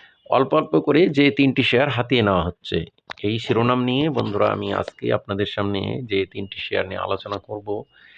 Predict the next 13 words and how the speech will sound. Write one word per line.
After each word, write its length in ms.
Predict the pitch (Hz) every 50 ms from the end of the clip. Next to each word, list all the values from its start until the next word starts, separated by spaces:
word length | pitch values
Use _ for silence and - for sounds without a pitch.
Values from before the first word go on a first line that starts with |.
| - - - _ _ _ -
এই 180 | 143 139 143 143 135
শেয়ারগুলো 580 | - - 113 110 107 107 110 117 120 117 101 98 110 117 - -
বর্তমান, 500 | 95 98 95 - - 117 110 110 113 120 117 117 - _ _ - - -
আহ, 160 | 110 107 104 - - -
কারেন্ট 420 | - - 110 113 117 120 123 123 117 _ _ -
ব-, 140 | 98 - - _ - 98 98 98
বাজার 280 | 95 98 98 107 110 110
পরিস্থিতি 520 | - - 113 117 113 - - 135 - - 120
অনুযায়ী 440 | 110 92 90 95 113 117 120 - - - - _ -
শেয়ারগুলো 560 | - - - 107 104 110 107 110 110 110 110 107 101 - - - - - - - _ _ -
এই 140 | - 113 92
যে, 200 | - 110 104 101 101 98 98 95 98 104 107 104 101 98
আহ, 240 | 101 101 98 95 98